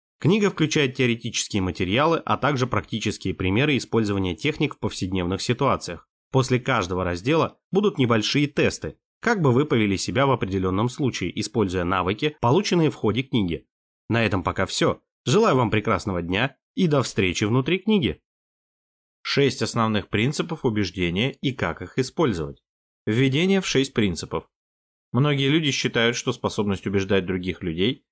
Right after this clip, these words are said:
это просто какая-то врождённая харизма или талант. Однако в тысяча девятьсот восемьдесят четвёртом году Роберт Чалдини, эксперт в области социальной психологии,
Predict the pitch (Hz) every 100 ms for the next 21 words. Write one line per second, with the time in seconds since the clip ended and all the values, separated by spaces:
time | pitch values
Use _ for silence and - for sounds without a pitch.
0 | - 117 - 110 110 165 135 110 104 107
1 | 98 101 82 95 87 90 87 90 82 82
2 | 90 127 _ 95 92 92 123 139 95 69
3 | _ _ _ _ _ _ _ - 120 165
4 | 233 202 - 143 127 123 107 107 - 117
5 | 104 95 95 - 104 87 87 82 95 131
6 | 180 _ _ - 110 135 120 - - 104
7 | 101 160 190 101 _ _ - 113 110 -
8 | 107 85 107 98 90 - - 104 117 95
9 | 87 80 - - 110 85 73 69